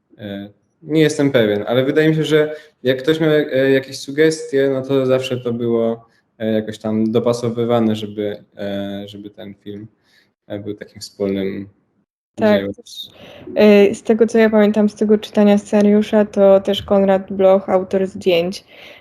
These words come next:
Speaker 2: e, nawet miał jakieś swoje referencje tego i mówił: „O, słuchajcie, a tutaj mi się podoba na przykład to, a tutaj mi się podoba tamto”, i po prostu też dzięki temu wiedzieliśmy, w którą stronę mamy iść i, i na co zwracać uwagę, no nie? Co,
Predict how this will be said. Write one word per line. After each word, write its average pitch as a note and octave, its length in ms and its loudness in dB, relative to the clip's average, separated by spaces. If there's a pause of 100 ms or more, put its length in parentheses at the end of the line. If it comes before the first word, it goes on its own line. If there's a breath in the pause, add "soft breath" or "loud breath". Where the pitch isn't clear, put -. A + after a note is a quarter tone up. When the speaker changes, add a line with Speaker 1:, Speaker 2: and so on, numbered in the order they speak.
Speaker 2:
e, F#3 240 2
nawet G3 300 2
miał G3+ 100 6
jakieś G3 280 0
swoje G3 300 2
referencje F#3+ 600 2
tego F#3 280 2
i F#3 120 2
mówił: F#3 380 2
„O, F#3 300 4
słuchajcie, F#3+ 540 -2
a F3 60 0
tutaj F#3 280 0
mi F#3 100 -4
się F#3+ 120 -8
podoba F3+ 400 0
na F3+ 140 -2
przykład - 540 -4
to, D3+ 280 2
a D#3+ 140 2
tutaj F3+ 340 -2
mi F#3 60 -8
się F#3+ 120 -6
podoba F3+ 360 2
tamto”, F#3 380 -2
i G3 100 4
po - 80 -12
prostu G3 300 -4
też G3 320 -2
dzięki G3+ 300 2
temu F#3+ 260 2
wiedzieliśmy, F#3+ 500 0
w - 80 -20
którą F#3+ 220 0
stronę F#3+ 380 0 (600 loud breath)
mamy G#3 220 4
iść G#3+ 460 -2
i, G3+ 400 0 (120)
i G3+ 60 4
na G3+ 120 6
co G3+ 120 -4
zwracać G3 420 0
uwagę, E3 400 -2
no D3 100 -4
nie? F3 220 -6
Co, F#3+ 140 -10